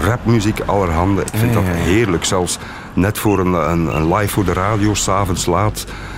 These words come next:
Speaker 1: sta ik op mijn straathoek, ik krijg nog wat muziek mee. Ik ben helemaal opgeladen om mijn werk te doen.
Speaker 2: We gaan even terug naar de stilte.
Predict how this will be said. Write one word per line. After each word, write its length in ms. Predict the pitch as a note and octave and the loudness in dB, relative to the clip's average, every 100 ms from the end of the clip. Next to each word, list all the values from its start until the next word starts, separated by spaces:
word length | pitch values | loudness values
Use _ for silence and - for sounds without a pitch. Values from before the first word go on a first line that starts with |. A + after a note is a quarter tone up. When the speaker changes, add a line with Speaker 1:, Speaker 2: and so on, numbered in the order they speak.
| - | -10
Speaker 1:
sta 220 | - F2+ | -4 -2
ik 120 | E2 | 0
op 80 | F2+ | 0
mijn 140 | E2+ - | 0 0
straathoek, 520 | F#2 F2+ G2 F#2 - | 0 -2 0 -2 -2
ik 100 | - | -2
krijg 220 | F2 D#2 | -2 0
nog 100 | D#2 | 0
wat 120 | D2+ | 0
muziek 320 | D#2 D2 F#2+ D#2+ | -2 -2 0 0
mee. 320 | E2+ F2+ E2 - - | 2 2 -2 -8 -10
Ik 120 | D2 | -4
ben 140 | D#2 | -2
helemaal 400 | C#2+ E2+ F#2 E2+ E2+ | 0 2 2 2 0
opgeladen 720 | - - F2+ D#2+ D#2+ D2+ D2+ | -2 -2 0 2 0 0 0
om 200 | D#2+ D#2 | 0 0
mijn 120 | D2 | 0
werk 180 | C#2 - | 0 -2
te 80 | B1+ | -4
doen. 180 | C2+ - | -4 -2
Speaker 2:
We 80 | F#2+ | 0
gaan 140 | G2 | 2
even 140 | G2+ F#2+ | 2 0
terug 160 | G#2+ | 0
naar 80 | F#2+ | 0
de 60 | F2 | 0
stilte. 400 | - A2+ A2 | 0 0 0